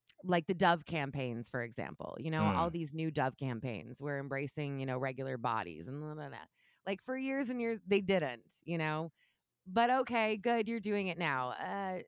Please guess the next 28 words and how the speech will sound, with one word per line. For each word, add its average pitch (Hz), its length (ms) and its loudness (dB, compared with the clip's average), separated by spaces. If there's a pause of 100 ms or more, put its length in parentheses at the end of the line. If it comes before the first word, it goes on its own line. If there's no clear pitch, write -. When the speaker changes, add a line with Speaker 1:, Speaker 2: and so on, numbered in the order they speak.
(260)
Speaker 1:
they're 208 160 2
still 233 240 4
making 226 340 4
money. 170 300 2
They're 160 140 0
still 185 260 0
a 185 40 0
corporation. 156 840 0
They 151 100 -2
can 151 180 -8
sell 151 300 0
all 147 180 2
this 151 180 0
shit 151 180 -2
all 139 140 2
day 139 180 -2
long. 117 340 -4 (1000)
But 226 160 6
it's 226 160 2
better 240 320 8
than 247 200 -4
not 180 280 8
doing 117 300 -2
it. 60 160 -10 (220)
It's 196 160 0
better 240 300 6
than 220 480 0
not. 160 320 2